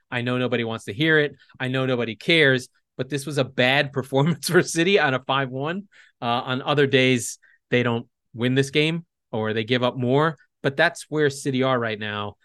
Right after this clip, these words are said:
They're the most grooved, most powerful team in the group.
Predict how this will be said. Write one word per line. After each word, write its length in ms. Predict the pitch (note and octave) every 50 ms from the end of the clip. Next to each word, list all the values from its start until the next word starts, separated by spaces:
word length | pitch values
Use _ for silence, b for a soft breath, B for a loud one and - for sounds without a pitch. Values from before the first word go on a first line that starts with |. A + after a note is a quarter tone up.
| _ _ _ _ _ _
They're 160 | - C3 C3+ B2+
the 80 | B2+
most 400 | B2+ B2+ C#3 D3+ D3+ C#3 - -
grooved, 640 | - B2 A#2+ B2+ B2 A#2+ A#2 A#2 A#2 G#2+ G#2+ - - _ _ _ _ _ _ _ _
most 640 | A#2 A#2+ B2+ C3 C#3 C#3 C3+ - - - - - - _ _ _ _ _ _ _ _ _ _ _ _ _ _ _ _ _ _ _ _ _ _ _
powerful 540 | - - C3+ C3 C3+ C3+ B2+ B2+ - C3 B2+
team 320 | - - C3+ C3 B2+ B2
in 60 | A#2
the 80 | A2+ A2+
group. 400 | G2+ B2 A#2+ A#2+ A#2+ A2+ - _